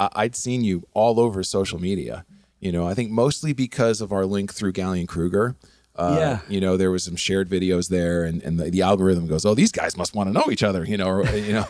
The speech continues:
Speaker 2: <laughs> And we
Speaker 1: So,
Speaker 2: do.
Speaker 1: yeah, exactly, right? So, but, but this is the first time that we've actually had a, a, a face-to-face, uh, in-person, you know, conversation really is,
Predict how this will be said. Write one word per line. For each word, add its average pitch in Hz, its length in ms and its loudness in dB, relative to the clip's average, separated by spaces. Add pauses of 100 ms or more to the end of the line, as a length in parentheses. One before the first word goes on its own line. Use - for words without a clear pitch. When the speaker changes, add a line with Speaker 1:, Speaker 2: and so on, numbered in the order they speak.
Speaker 2:
<laughs> - 140 -12
And 139 160 4
we 131 120 8
Speaker 1:
So, 127 140 6
Speaker 2:
do. 196 180 6
Speaker 1:
yeah, 180 160 6
exactly, 143 520 2
right? 127 360 2
So, 117 280 2
but, 123 280 2
but 175 440 4
this 147 280 -2
is 147 100 -10
the 135 80 -4
first 127 240 -2
time 120 160 -8
that 113 80 -6
we've 104 160 -6
actually 98 360 -4
had 92 180 -2
a, 80 180 -4 (340)
a, 82 40 -4
a 82 40 -10
face-to-face, 80 680 -8
uh, 73 320 -6
in-person, 71 560 -10
you 82 80 -12
know, 67 100 -12
conversation 71 580 -8
really 58 260 -10
is, 64 120 -10